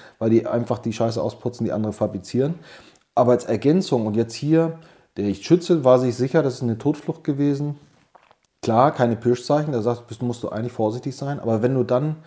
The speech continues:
mit dem Dackel weitergehst und der nicht arbeiten will und du dann auf sechzig Meter rüberfliegst, dann ist das für mich in Ordnung als vorherige Prüfung. Das war auch im Sommer, sprich das Wildbrett verhitzt schnell.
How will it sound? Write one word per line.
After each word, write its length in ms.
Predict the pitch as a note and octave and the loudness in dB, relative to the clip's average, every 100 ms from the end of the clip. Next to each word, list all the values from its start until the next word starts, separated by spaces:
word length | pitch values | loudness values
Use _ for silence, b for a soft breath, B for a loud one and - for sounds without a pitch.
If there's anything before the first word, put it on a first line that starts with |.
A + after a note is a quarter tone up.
| B B B _ | B B B _
mit 120 | B2 | 0
dem 100 | A#2+ | 0
Dackel 320 | A2+ B2 C3 G2+ | 0 0 -2 -2
weitergehst 560 | G#2 C#3+ C#3 D3 D3 | -2 -2 -2 -2 -4
und 140 | A2+ A2 | -8 -2
der 180 | A2+ A2+ | 0 0
nicht 240 | A2+ - | -2 -4
arbeiten 440 | F#2+ A2+ B2 C3 | -4 -2 -2 -2
will 120 | C3 B2 | -2 -4
und 140 | G#2+ | -4
du 60 | A2+ | -2
dann 320 | A#2+ A2+ A2+ - | 0 0 -6 -10
auf 180 | G#2+ G#2 | -10 -2
sechzig 380 | C3 - A2+ | -4 -2 -6
Meter 300 | B2+ B2+ A#2 A2 | -2 0 0 2
rüberfliegst, 540 | C#3 C#3 C#3 C3+ - B B _ | 0 0 -2 -4 -12 B B _
dann 160 | G#2+ | -6
ist 240 | G2+ - - | -4 -4 0
das 280 | B2+ - - - | -2 -2 -16 -8
für 180 | - | 0
mich 280 | A#2+ C3 - | 0 0 -2
in 80 | A#2+ | -6
Ordnung 480 | F#2 A#2+ B2 G2+ D2 | 0 0 0 -4 -6
als 360 | - G#2 - - _ _ - | -6 -8 -8 -20 _ _ 2
vorherige 540 | A#2+ A2+ A#2 A2+ A#2+ | 4 6 4 2 0
Prüfung. 460 | A#2+ C3 - - - B B B - | 0 -2 0 -10 -10 B B B -10
Das 160 | G#2 | -2
war 100 | B2+ | 2
auch 160 | A2 A#2+ | 2 0
im 120 | A2+ | 0
Sommer, 420 | A2 C#3+ D3+ D#3 | 0 0 -2 -4
sprich 300 | C#3+ - A#2+ | -8 -4 -2
das 180 | A#2 A2 | -2 -2
Wildbrett 300 | C3 B2+ A#2+ | -2 0 -2
verhitzt 340 | - A2 C3+ - | -2 -4 -6 -8
schnell. 360 | C3+ C3 C#3 | -4 -2 -4